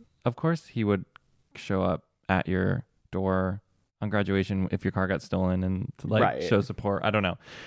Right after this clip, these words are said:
Speaker 1: And we hadn't even decided that we were, like, dating or boyfriends or anything. It was, like, over that, those, like, four or five days or whatever that I was there.
Speaker 2: It was the day of my graduation party that we decided that
Speaker 1: I was
Speaker 2: we
Speaker 1: like,
Speaker 2: were
Speaker 1: "Are we
Speaker 2: going to
Speaker 1: boyfriends?"
Speaker 2: because,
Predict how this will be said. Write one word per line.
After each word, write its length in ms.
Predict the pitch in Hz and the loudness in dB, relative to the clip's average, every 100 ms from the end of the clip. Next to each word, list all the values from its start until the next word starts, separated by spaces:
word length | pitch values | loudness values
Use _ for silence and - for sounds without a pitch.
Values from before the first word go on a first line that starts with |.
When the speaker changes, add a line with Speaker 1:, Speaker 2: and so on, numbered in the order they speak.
| - _ | -20 _
Speaker 1:
And 540 | 123 117 107 104 - _ _ _ - - - | -4 -2 -2 -4 -10 _ _ _ -20 -16 -4
we 220 | 120 131 | 0 0
hadn't 180 | 143 131 | 0 -2
even 380 | 110 101 98 - | 0 0 -2 -2
decided 560 | 101 - 98 98 98 | -4 -2 0 2 0
that 140 | 92 - | -2 0
we 120 | 95 | 0
were, 100 | 95 | 2
like, 180 | 92 92 - | 0 -2 -6
dating 400 | 98 107 110 113 | -2 0 2 0
or 80 | 98 | 0
boyfriends 560 | 90 98 101 101 101 92 | -2 0 0 0 -2 -2
or 80 | |
anything. 380 | 98 107 95 95 | 0 0 0 0
It 40 | 95 | 0
was, 140 | 95 | 0
like, 160 | 95 92 | 0 -2
over 320 | - 101 101 95 | -2 -2 0 0
that, 420 | 92 90 90 - _ _ _ _ _ _ - | 2 2 0 -2 _ _ _ _ _ _ -20
those, 500 | - 98 95 92 - | -6 -2 -2 -2 -2
like, 160 | 87 | -2
four 260 | - 98 95 | -2 0 0
or 40 | |
five 280 | 95 92 92 | 0 0 0
days 280 | 90 90 90 | 0 0 2
or 60 | 90 | 0
whatever 280 | 87 90 | 0 0
that 140 | 90 92 | 2 0
I 20 | |
was 140 | 90 | 0
there. 360 | 92 95 92 98 - | 0 0 0 -2 -4
Speaker 2:
It 80 | |
was 160 | 139 147 | -4 -2
the 100 | 127 | -4
day 400 | 117 113 151 170 | -2 -2 0 0
of 260 | - 127 131 | 0 -2 0
my 80 | 120 | -2
graduation 560 | 113 113 110 120 131 | 0 0 -2 -2 -4
party 180 | 110 95 | -4 -2
that 140 | 98 82 | -2 -4
we 80 | |
decided 800 | 104 101 - 104 131 107 95 95 - | -4 -6 -4 -2 0 0 -2 -4 -4
that 360 | 104 87 90 - | -2 0 -2 -2
Speaker 1:
I 60 | 104 | 0
was 60 | |
Speaker 2:
we 60 | 107 | 0
Speaker 1:
like, 80 | 107 | 2
Speaker 2:
were 100 | 110 | 2
Speaker 1:
"Are 40 | |
we 80 | 113 | 2
Speaker 2:
going 260 | 110 107 110 | 2 2 -4
to 340 | - 117 104 | -4 -2 0
Speaker 1:
boyfriends?" 640 | 101 110 104 202 214 214 214 | 2 2 0 -2 -2 0 -2
Speaker 2:
because, 260 | 139 160 | 0 0